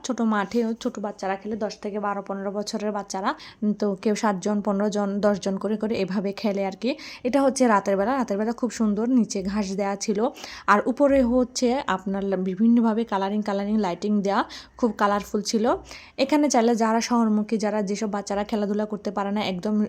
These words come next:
উম, কোথাও খেলার জায়গা নেই, তো তারা চাইলে এখানে এসে ফুটবল খেলতে পারে। আবার এখানে ক্রিকেটও খেলে অনেকে, বিভিন্ন ধরনের খেলা খেলা যায়, হকি খেলে, যারা এক এক রকমের খেলা খেলে। তবে এখানে per day হিসাব, per day ঘন্টা হিসাবে, উম,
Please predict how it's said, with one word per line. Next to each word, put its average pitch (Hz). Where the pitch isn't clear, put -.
উম, 196
কোথাও 220
খেলার 220
জায়গা 190
নেই, 196
তো 294
তারা 262
চাইলে 247
এখানে 233
এসে 226
ফুটবল 220
খেলতে 220
পারে। 214
আবার 214
এখানে 226
ক্রিকেটও 220
খেলে 214
অনেকে, 202
বিভিন্ন 262
ধরনের 233
খেলা 220
খেলা 220
যায়, 208
হকি 214
খেলে, 220
যারা 214
এক 214
এক 226
রকমের 208
খেলা 214
খেলে। 220
তবে 226
এখানে 233
per 220
day 190
হিসাব, 262
per 214
day 233
ঘন্টা 208
হিসাবে, 214
উম, -